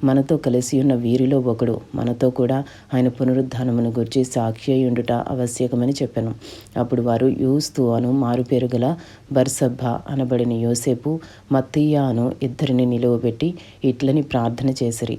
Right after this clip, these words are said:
"అందరి హృదయములను ఎరిగి ఉన్న ప్రభువా, తన చోటికి పోవుటకు యోధా తప్పిపోయి పోగొట్టుకొనిన ఈ పరిచర్యలోను అపోస్తులత్వములోను పాలు పొందుటకు వీరిద్దరిలో నీవు ఏర్పరచుకొనిన వానిని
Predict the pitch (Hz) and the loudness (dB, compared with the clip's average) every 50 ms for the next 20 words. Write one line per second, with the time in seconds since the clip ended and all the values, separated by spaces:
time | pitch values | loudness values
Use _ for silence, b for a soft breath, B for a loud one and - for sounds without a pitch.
0 | - - - - 120 113 127 127 127 127 135 131 120 117 127 127 127 127 123 120 | -8 -8 -6 -4 -2 0 2 2 0 0 0 -2 0 2 2 2 2 2 0 0
1 | 120 120 123 - - 135 127 120 120 120 120 120 123 117 113 117 131 117 113 123 | 0 0 0 0 -2 -2 -2 0 0 0 0 2 0 -2 -2 -2 -4 -2 -2 0
2 | 120 117 123 135 160 B B B B B B B - 139 131 135 135 - 143 135 | -2 0 0 -2 -4 B B B B B B B -2 2 2 2 2 4 2 2
3 | 135 147 - 143 131 - 127 120 131 131 117 117 - 123 117 - - - 127 120 | 2 2 -2 -2 0 2 2 4 4 2 0 0 -2 0 -2 0 0 0 0 0
4 | 120 123 120 120 123 - 113 113 123 123 120 - 123 131 143 160 165 B B B | 2 2 2 0 0 -2 -4 0 0 -2 0 2 2 2 2 0 -2 B B B
5 | B B - - 139 131 135 143 143 143 139 - 135 123 120 120 120 120 - - | B B -2 2 2 4 4 2 2 2 2 2 2 2 2 2 2 0 0 0
6 | - 131 123 - 127 117 123 120 - 135 123 127 120 117 120 113 113 117 139 156 | -2 -2 0 0 0 0 0 2 2 0 2 2 2 2 2 0 0 0 -2 -4
7 | B B B B B - 131 120 - 151 147 156 156 - - 165 143 127 123 123 | B B B B B -2 -2 0 2 4 4 4 2 2 2 2 2 2 0 -2
8 | - - 135 135 127 120 120 117 113 117 123 - - - - 131 120 123 127 131 | -2 0 0 2 2 2 2 2 0 0 -2 -4 -6 -4 -2 2 2 4 2 2
9 | 131 143 131 127 127 - 127 113 127 123 143 139 B B B B B - 143 131 | 2 2 2 2 2 0 -2 -2 -2 -2 -2 -4 B B B B B 0 2 2
10 | 131 131 127 123 127 139 139 147 143 135 131 139 135 120 117 120 123 - - 143 | 4 4 4 2 2 0 0 2 4 4 4 4 4 2 2 2 0 0 0 -2
11 | 135 127 123 123 - 139 135 - - - - 131 123 120 123 117 117 117 117 117 | -2 -2 -2 0 -2 -2 -2 -2 -8 -2 0 0 0 0 0 0 0 -2 -2 0
12 | 117 117 135 165 | 0 0 -2 -2